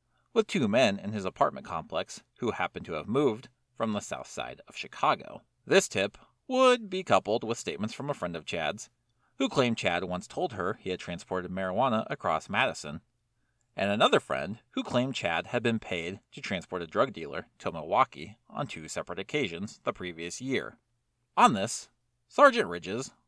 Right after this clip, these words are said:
with the Chicago Police, would tell Unsolved Mysteries, quote, "We know through our intelligence sources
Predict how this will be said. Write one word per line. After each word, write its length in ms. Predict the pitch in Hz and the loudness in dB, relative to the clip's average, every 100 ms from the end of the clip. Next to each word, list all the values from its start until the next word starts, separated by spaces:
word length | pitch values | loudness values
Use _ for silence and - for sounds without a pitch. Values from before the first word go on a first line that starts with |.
| - | 0
with 160 | 156 | 2
the 80 | 131 | 2
Chicago 420 | - 110 95 85 | 0 4 2 2
Police, 500 | 87 - 135 127 - | -6 -2 0 0 -2
would 140 | 175 160 | -4 2
tell 240 | 113 87 | 2 2
Unsolved 380 | 90 82 82 85 | -4 -4 -4 -2
Mysteries, 600 | 107 - 85 80 92 - _ | -4 -4 -8 -8 -8 -14 _
quote, 340 | - 87 - - _ _ _ _ _ _ _ _ - | -4 -4 -4 -16 _ _ _ _ _ _ _ _ -2
"We 160 | 330 294 | 2 6
know 240 | 175 190 | 6 4
through 180 | - 92 | 2 4
our 160 | 95 | 4
intelligence 480 | 135 101 80 85 80 | 2 -2 -4 -8 -10
sources 460 | 85 82 - 110 | -10 -8 -6 -6